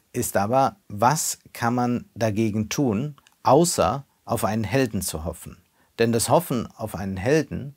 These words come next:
also auf einen Messias, bringt ja de facto den meisten Menschen nichts. Sie werden nicht gerettet wer-, äh, werden, sondern nur die kleine Ruccio und noch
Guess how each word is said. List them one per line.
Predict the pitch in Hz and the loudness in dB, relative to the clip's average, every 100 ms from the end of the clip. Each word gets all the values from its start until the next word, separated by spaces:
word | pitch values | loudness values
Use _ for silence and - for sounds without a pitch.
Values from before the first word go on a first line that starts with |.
| _ | _
also | 110 98 | -6 -2
auf | 80 92 | -2 -2
einen | 95 90 87 - _ | -2 -4 -6 -10 _
Messias, | - 92 - 160 82 117 - - _ - - - | -8 -6 -2 0 0 -2 -8 -16 _ -20 -20 -4
bringt | 139 127 143 139 | 2 2 0 -2
ja | 107 90 117 113 - | 0 2 0 -4 -10
de | 110 110 | -4 -4
facto | - 123 - 98 113 - - | -4 -6 -4 -2 -2 -4 -4
den | 110 | -4
meisten | 90 87 87 - 107 | -2 -4 -6 -4 -2
Menschen | 104 110 139 | -2 -4 -2
nichts. | 156 - - | -2 -2 -4
Sie | 107 | -4
werden | 95 98 117 | 0 0 0
nicht | 143 - | -2 -2
gerettet | 101 82 82 - 87 | -2 -2 -4 -10 -6
wer-, | 92 92 - | -2 -2 -2
äh, | 110 - | -6 -4
werden, | 107 92 104 123 | -2 -2 -2 -6
sondern | 110 107 104 110 | -2 0 0 0
nur | 113 110 107 113 - - | 2 2 0 -4 -12 -8
die | |
kleine | 117 110 104 113 - | -2 0 2 0 -2
Ruccio | 113 135 139 92 76 | 0 0 0 -2 -2
und | 85 | -2
noch | 85 - | -6 -8